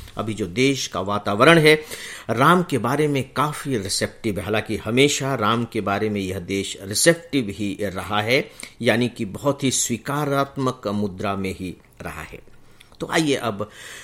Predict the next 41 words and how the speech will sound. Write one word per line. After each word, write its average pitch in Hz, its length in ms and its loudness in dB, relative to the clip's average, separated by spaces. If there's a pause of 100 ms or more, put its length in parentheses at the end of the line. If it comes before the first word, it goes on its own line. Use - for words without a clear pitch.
(100)
कुछ 175 220 6
एपिसोड 123 600 4
में 113 320 2 (180)
राम 143 500 2
के 113 220 -2
बारे 101 320 -2
में 98 360 -2
कुछ - 300 -4 (360)
नई 123 280 4
बातें, 104 540 0
संभवतः 135 580 4
नई 104 220 -2
बातें 98 340 -4
हों 92 240 -6 (240)
तो 92 240 -4
आप 90 340 -10
जान 85 280 -8
सकते - 340 -10
हैं। - 160 -16 (320)
पहली 220 180 4
बात 160 240 2
तो 160 60 -2
मैं 139 120 0
आपको 117 240 -2
ये 104 80 -2
बताना 101 340 -4
चाहूँगा 92 340 -6
कि 95 360 -10 (680)
राम 160 340 4
को 139 140 2
लेकर 127 320 2
के 113 240 -2 (280)
मैंने 107 160 -4
बाकायदे 98 480 -4
एक 98 300 -8
किताब 113 440 -8
लिखी 98 320 -8
है 85 300 -8 (300)
और 107 140 -2
उसका 107 280 -4
शीर्षक 156 480 2